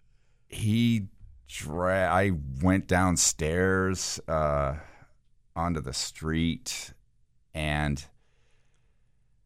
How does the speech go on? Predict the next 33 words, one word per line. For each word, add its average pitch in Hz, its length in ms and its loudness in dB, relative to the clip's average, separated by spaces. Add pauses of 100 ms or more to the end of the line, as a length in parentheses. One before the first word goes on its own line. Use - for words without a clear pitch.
(200)
I - 40 2
don't 160 120 6
remember 113 320 6
exactly 80 680 2 (200)
what 82 360 2
happened, 80 500 2
but 78 260 2
he 113 240 0
was 85 280 2
walking 85 540 4
away, 78 640 4
and 71 240 0 (320)
he 95 180 0
had 85 220 6
a, 69 220 2
uh, 64 240 2
fever 85 360 2
blister. 53 580 -8 (1160)
The 73 140 4
officer 80 440 8
did, 67 180 4
and 67 100 2
I 65 60 0
said, 67 340 0
"Well, 82 160 4
you 82 80 2
better 80 240 4
take 80 260 0
care 87 200 6
of 80 80 6
that 65 160 2
herpes, 73 640 4 (400)
officer." 71 600 2